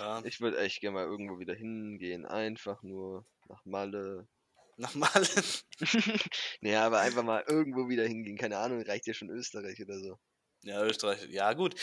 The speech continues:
Speaker 1: Ich meine, was man machen könnte, irgendwie, keine Ahnung, halt innerhalb von Deutschland verreisen ein
Speaker 2: Ja,
Speaker 1: bisschen, das
Speaker 2: klar,
Speaker 1: kann man schon
Speaker 2: aber
Speaker 1: machen.
Speaker 2: wo willst du hin? Nach Berlin?
Speaker 1: Hm, nee, da hat ja alles zu.
Speaker 2: Eben,
Speaker 1: <laughs>
Speaker 2: eben. Wo willst du dann hin?
Speaker 1: Nee.
Speaker 2: Nach Bayern?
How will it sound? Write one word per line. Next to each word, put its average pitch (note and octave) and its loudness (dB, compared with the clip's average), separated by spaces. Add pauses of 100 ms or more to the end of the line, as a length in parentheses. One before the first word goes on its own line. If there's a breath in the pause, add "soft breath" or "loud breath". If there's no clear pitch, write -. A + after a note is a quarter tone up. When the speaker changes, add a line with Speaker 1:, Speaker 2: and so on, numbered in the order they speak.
(140 loud breath)
Speaker 1:
Ich - -14
meine, A#2 2
was A#2+ 2
man D#3 0
machen D3+ -4
könnte, C#3 0
irgendwie, A#2+ -4
keine - -8
Ahnung, B2 0
halt F#2 -2
innerhalb G#2+ 2
von G2+ -6
Deutschland F2+ -4
verreisen F#2 -6
ein D#2+ -6
Speaker 2:
Ja, F2+ 0
Speaker 1:
bisschen, E2+ -8
das F2 -2
Speaker 2:
klar, A#2+ -2
Speaker 1:
kann C#2 -4
man E2 -6
schon F2 -8
Speaker 2:
aber D#2+ -6
Speaker 1:
machen. - -18 (680)
Speaker 2:
wo F#2 -8
willst G#2+ -4
du A2 0
hin? B2 -2
Nach G#2 -8
Berlin? D#3 -2 (800)
Speaker 1:
Hm, F2+ -16
nee, G#2 -2 (420)
da - -8
hat F#2 -6
ja G2 0
alles G2 -2
zu. G#2+ 0
Speaker 2:
Eben, F#2 -2
Speaker 1:
<laughs> - 0
Speaker 2:
eben. G2+ -6 (500 loud breath)
Wo G#2+ -4
willst G#2+ 0
du A#2+ -6
dann C3+ 10
hin? G#2+ 2
Speaker 1:
Nee. G2 -4
Speaker 2:
Nach G2+ 0
Bayern? F#3 8